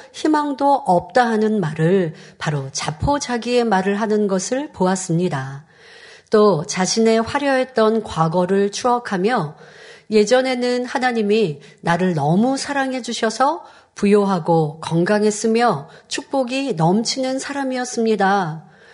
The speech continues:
그런데 하나님의 마음이 한순간에 변하여 나의 죄를 세시며 괴롭게 하셨다 말하며 하나님을 원망하였지요.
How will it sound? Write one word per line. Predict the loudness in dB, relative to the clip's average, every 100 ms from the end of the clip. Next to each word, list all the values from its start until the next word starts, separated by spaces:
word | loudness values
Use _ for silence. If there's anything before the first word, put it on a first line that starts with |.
| -12
그런데 | -2 0 2 2 2 0 -6 -18 _
하나님의 | 0 2 4 2 0
마음이 | 0 0 2 2 0 -2 -4 -14 -12
한순간에 | 0 2 2 2 2 2 2 0 -4
변하여 | -2 0 2 2 0 -2 -8 -20 -20 _ _
나의 | 2 4 4 2
죄를 | 0 2 4 2
세시며 | 0 -6 -2 -2 2 2 0 -8 -20 _ 0
괴롭게 | 2 2 0 -2 -2
하셨다 | 0 -2 -2 2 2 4 0
말하며 | -2 -2 0 0 2 0 -2 -10 -20 -4
하나님을 | 0 2 2 2 0 0 0
원망하였지요. | 2 4 4 4 2 0 0 -2 -6 -6 -8 -10